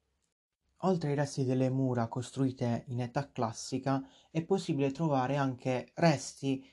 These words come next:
delle rovine di una città peuceta. La domanda sorge spontanea: chi sono i Peuceti?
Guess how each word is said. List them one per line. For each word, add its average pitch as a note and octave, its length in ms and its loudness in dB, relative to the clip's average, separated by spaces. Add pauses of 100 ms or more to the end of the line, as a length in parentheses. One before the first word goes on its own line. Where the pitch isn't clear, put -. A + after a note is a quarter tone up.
delle C#3 280 4
rovine B2 580 0
di C3 120 -2
una D3 160 0
città C3 520 -2 (140)
peuceta. A#2+ 760 -2 (720)
La D#3+ 120 8
domanda C3+ 480 2
sorge B2+ 340 -2
spontanea: A#2 880 -4
chi G3+ 140 -4
sono A#2+ 500 -2
i C3 80 -12
Peuceti? A2 720 -6